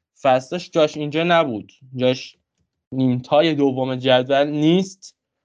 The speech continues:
ولی خب ما از ساسولو امسال یه رابین هود داریم می‌بینیم دیگه، جلو تیمایی مثل یوونتوس و بقیه تیم‌ها سر علم می‌کنه، ولی خب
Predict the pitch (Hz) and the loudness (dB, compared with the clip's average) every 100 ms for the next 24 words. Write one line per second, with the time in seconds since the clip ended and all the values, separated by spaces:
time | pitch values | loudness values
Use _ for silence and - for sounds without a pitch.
0 | - 127 143 139 127 _ _ _ _ _ | -4 0 2 0 -4 _ _ _ _ _
1 | _ - 131 135 139 139 127 123 135 139 | _ -6 0 2 0 -4 -6 -2 0 0
2 | 135 139 143 147 143 147 139 123 _ - | 0 0 0 0 0 2 0 0 _ -6
3 | 123 127 123 160 147 120 113 107 104 104 | -2 -2 0 0 4 2 2 -4 -6 -8
4 | 101 98 98 95 98 - 107 104 123 117 | -8 -10 -6 -6 -8 -4 0 2 2 2
5 | 110 117 117 123 117 107 101 104 139 139 | 4 2 2 0 0 0 -2 0 2 4
6 | 123 110 - _ _ _ _ - 117 107 | 4 2 0 _ _ _ _ -2 2 2
7 | 110 123 131 123 113 131 131 131 131 _ | 2 -2 -2 -4 -4 2 4 4 0 _
8 | _ _ _ - - 135 151 147 143 143 | _ _ _ -10 0 2 4 4 2 0
9 | 143 139 139 139 139 151 - _ _ _ | -4 -2 -2 2 2 0 -4 _ _ _
10 | _ - 117 120 127 127 | _ 0 0 0 -2 -2